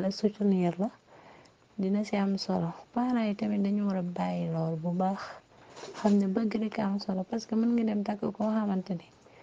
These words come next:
xale bu tuuti la, jànq la, mais bu ñëwee du sëy. Te sëy moo koy, Yàlla moo ko dogal, moo koy jeexal. Xam nga, ni ki taxawaaluwul, dafa doon sëy mu tas, kon am na droit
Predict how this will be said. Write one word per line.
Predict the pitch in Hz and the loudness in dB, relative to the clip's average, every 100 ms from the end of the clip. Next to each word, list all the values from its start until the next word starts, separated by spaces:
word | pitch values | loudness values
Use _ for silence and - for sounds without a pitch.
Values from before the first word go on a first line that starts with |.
| - - - - | -20 -20 -4 2
xale | 214 | 4
bu | 185 | 4
tuuti | 208 202 220 | 2 0 2
la, | 185 | 0
jànq | 170 185 185 190 | 0 -2 -2 -2
la, | 180 | 0
mais | 170 | 0
bu | 175 180 | -2 -4
ñëwee | 185 165 160 | -2 0 0
du | |
sëy. | 175 175 165 - - _ - - - - - - - | -2 -2 -4 -6 -20 _ -20 -20 -20 -20 -20 -16 -2
Te | 202 - | -2 -2
sëy | - - 196 175 | -6 -2 0 2
moo | 180 185 | 0 0
koy, | 190 196 202 - | 0 2 0 2
Yàlla | - 214 220 196 | 4 6 6 4
moo | 202 214 | 2 0
ko | 220 | 0
dogal, | 185 190 196 | 0 0 0
moo | 202 196 | 0 0
koy | 185 180 175 | -2 -2 -2
jeexal. | 190 185 202 180 156 - _ - - - - _ _ - | -2 -4 -2 -4 -4 -12 _ -20 -20 -20 -20 _ _ -6
Xam | 214 208 | 0 2
nga, | 180 | 2
ni | 180 | 0
ki | 185 202 | -4 -2
taxawaaluwul, | 208 180 180 175 170 175 202 226 180 - - - - - - - - - | 0 2 2 2 0 0 0 0 -2 -10 -20 -20 -20 -20 -20 -20 -14 0
dafa | 196 208 | 2 4
doon | 196 190 190 | 2 2 0
sëy | - 208 226 | 0 2 2
mu | 208 202 | 2 0
tas, | 196 180 - - | -4 -6 -8 -8
kon | 185 220 | -2 0
am | 196 | 2
na | 202 190 | 4 2
droit | 208 185 196 | 2 0 0